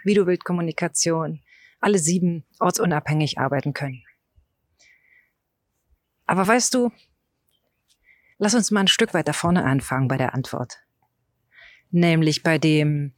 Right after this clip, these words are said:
letzten Satz, der da in dieser Mail stand. "Das ist total unrealistisch", stand da.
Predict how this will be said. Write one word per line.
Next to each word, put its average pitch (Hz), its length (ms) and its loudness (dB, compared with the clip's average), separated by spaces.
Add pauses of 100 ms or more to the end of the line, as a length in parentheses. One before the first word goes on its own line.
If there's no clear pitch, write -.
(100)
letzten 208 460 -2
Satz, 147 360 0
der 156 180 0
da 139 220 0
in 147 160 -4
dieser 143 200 2
Mail 143 260 0
stand. - 480 -4 (800)
"Das - 160 -4
ist - 160 -4
total 208 720 0
unrealistisch", 147 840 -2
stand 131 300 -4
da. 131 260 -6